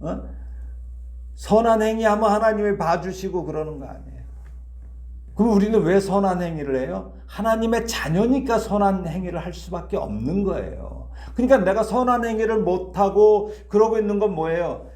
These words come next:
내가 아직, 어? 덜 자란 거죠.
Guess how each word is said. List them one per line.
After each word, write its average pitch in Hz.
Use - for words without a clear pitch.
내가 202
아직, 202
어? 214
덜 175
자란 110
거죠. -